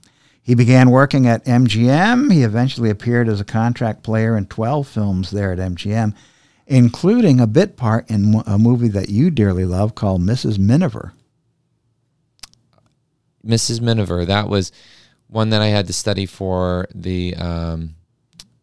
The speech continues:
Speaker 2: my German cinema class.
Speaker 1: Mm-hmm, at Harvard.
Speaker 2: At Harvard, yeah.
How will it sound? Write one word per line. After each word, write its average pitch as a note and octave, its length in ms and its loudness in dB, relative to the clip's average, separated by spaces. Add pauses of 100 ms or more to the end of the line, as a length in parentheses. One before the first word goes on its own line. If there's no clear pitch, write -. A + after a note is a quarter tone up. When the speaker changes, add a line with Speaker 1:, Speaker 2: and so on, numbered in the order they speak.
(520)
Speaker 2:
my F#2 160 -6
German G2 600 -6
cinema A2+ 340 -10
class. A#2+ 520 -10
Speaker 1:
Mm-hmm, G#2+ 400 0
at E2+ 140 -6
Harvard. F2+ 420 -4 (260)
Speaker 2:
At F2+ 140 -10
Harvard, F2 520 -6
yeah. F2 360 -6